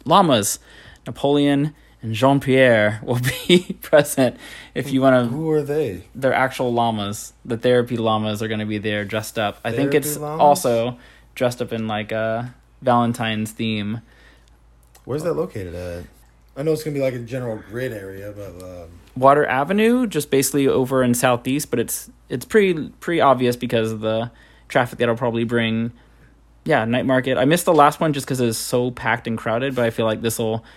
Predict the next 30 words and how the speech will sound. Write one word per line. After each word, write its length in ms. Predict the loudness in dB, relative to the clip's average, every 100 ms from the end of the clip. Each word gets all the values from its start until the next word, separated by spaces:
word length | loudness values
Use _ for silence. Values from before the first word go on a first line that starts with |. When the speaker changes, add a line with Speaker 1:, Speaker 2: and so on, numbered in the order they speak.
| -20 -10
Speaker 1:
kinda 220 | -2 0
break 240 | 2 0 0
up 140 | -2
a 40 |
little 260 | -4 -4 -4
bit 280 | -4 -6 -10 -20 -20 -12 -6 -4
because 1000 | 4 6 8 8 8 6 6 4 2 -4 _ -10
the 80 | -2
Winter 180 | 4
Light 180 | 4 6
Fest 260 | 4 4 2
is 100 | 2
going 260 | 2 4
on 160 | 4 4
again. 600 | 2 2 0 -2 -4 -6 -10 -20 _ _ _ -8
Uh, 400 | -4 -2 -2 0
I 60 | 4
was 140 | 4
able 140 | 4
to 60 | 2
stop 360 | 4 4 6 6
by 180 | 4
last 380 | 6 6 4 0
week, 340 | -2 -2 -4 -6
and 200 | -2 -2
I 200 | -2 -2
started 400 | 0 2 2 4
at 180 | 2 2
Pioneer 300 | -2 -2 -2
Square. 520 | -4 -2 0 0 -2